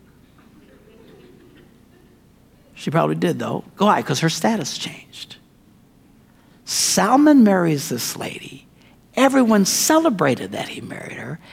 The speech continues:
Then they had a little boy by the name of Boaz, who married a lady by the name of Ruth, Ruth and Boaz. And they eventually had a great, great, great, great sa-, grandson by the name of Joseph,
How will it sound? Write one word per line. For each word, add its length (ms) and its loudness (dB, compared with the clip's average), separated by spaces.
Then 440 8
they 120 6
had 220 4
a 80 4
little 260 4
boy 320 2
by 180 2
the 80 2
name 240 2
of 300 -6
Boaz, 1120 -4
who 100 -2
married 320 4
a 80 2
lady 280 4
by 140 0
the 100 2
name 280 2
of 280 -4
Ruth, 760 -4
Ruth 400 -2
and 160 -6
Boaz. 920 -12
And 140 -4
they 140 2
eventually 400 2
had 120 2
a 60 2
great, 300 -2
great, 240 -2
great, 240 -4
great 320 -4
sa-, 300 -2
grandson 500 -4
by 100 -2
the 80 -2
name 180 -2
of 180 -6
Joseph, 760 -8